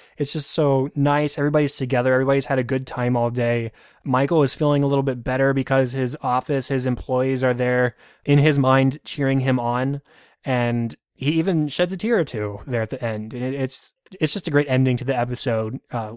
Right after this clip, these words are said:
we've had fun with the people who stayed behind and were having fun in the office. We've enjoyed following Michael and panicking,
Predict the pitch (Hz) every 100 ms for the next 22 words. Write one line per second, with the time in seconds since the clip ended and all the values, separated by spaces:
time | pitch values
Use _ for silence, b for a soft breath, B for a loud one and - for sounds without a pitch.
0 | - 127 127 127 - 139 139 - 131 117
1 | 135 127 127 123 120 120 - 123 123 117
2 | 120 120 120 120 117 113 120 120 127 120
3 | 117 113 113 113 - B B B B -
4 | 131 123 143 131 123 131 127 131 135 127
5 | 127 120 123 139 123 120 127 _ - 127
6 | 131 143 131 127 127